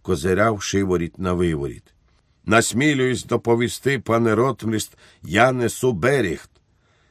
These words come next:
"На вас самого піде беріг до суду", — коротко сказав ротмістр.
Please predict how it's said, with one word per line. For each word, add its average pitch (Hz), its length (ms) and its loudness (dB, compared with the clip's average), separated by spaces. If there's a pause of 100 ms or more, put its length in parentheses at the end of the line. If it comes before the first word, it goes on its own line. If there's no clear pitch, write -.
(160)
"На 98 200 2
вас 123 280 4
самого 123 500 0
піде 110 340 0
беріг 101 360 2
до 87 180 -2
суду", — 87 440 -2
коротко 85 400 -2
сказав 82 420 -2
ротмістр. - 640 -4